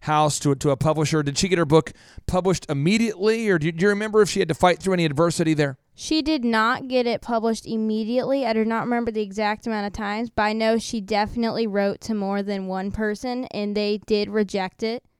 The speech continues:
Speaker 2: the first couple times.
Speaker 1: And she actually said, she said that she, uh, pinned her rejection letters in her kitchen wall because it gave her something in common with her other favorite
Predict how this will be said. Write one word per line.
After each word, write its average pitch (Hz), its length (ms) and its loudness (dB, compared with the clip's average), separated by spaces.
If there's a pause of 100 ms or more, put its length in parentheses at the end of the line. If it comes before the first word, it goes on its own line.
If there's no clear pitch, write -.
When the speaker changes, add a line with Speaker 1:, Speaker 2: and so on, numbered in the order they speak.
(140)
Speaker 2:
the 202 140 -8
first 214 280 -6
couple 202 280 -4
times. 175 500 -12 (140)
Speaker 1:
And 175 180 4
she 254 220 2
actually 214 340 4
said, 156 420 2
she 151 140 -2
said 131 340 2 (380)
that 143 260 4
she, 185 420 2
uh, 135 220 0 (140)
pinned 214 360 2
her 175 160 4
rejection 147 600 2
letters 117 460 0
in 156 140 2
her 135 140 4
kitchen 151 460 4
wall 143 380 2
because 135 340 2
it 135 80 -6
gave 143 220 2
her 143 100 2
something 135 320 0
in 123 120 -4
common 151 480 0 (420)
with 156 180 4
her 156 220 0
other 160 400 2 (240)
favorite 131 560 0